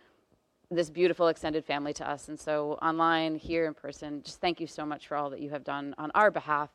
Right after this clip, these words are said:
to help us be able to have a child and still do what God has called us to do, which is to minister here in Cohoes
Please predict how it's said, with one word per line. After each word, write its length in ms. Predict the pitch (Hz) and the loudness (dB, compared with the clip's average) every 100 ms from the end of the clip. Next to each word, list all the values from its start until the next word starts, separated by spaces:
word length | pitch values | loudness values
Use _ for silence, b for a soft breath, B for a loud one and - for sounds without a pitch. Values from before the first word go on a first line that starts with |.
| _ | _
to 100 | 160 | -2
help 220 | 156 151 | -2 0
us 200 | 160 - B B B | -4 -4 B B B
be 80 | 233 | 8
able 140 | 240 | 8
to 80 | 233 | 8
have 220 | 240 320 | 8 6
a 40 | 339 | 6
child 500 | - 208 202 233 233 | 8 10 10 8 4
and 140 | 233 | 0
still 220 | - 240 | 0 0
do 160 | 220 240 | 2 2
what 120 | 233 | 2
God 200 | 214 202 | 0 0
has 120 | 196 | -2
called 280 | - 196 185 | -4 -4 -4
us 120 | 185 | -8
to 120 | - 170 | -12 -12
do, 240 | 170 156 | -6 -4
which 220 | 156 - | -4 -6
is 300 | 165 156 - - | -8 -10 -14 -10
to 260 | 175 170 165 | -4 -2 -2
minister 380 | 170 165 160 165 | -2 -2 -4 -8
here 160 | 160 | -4
in 100 | 160 | -6
Cohoes 500 | 160 156 160 165 180 | -6 -6 -4 -4 -8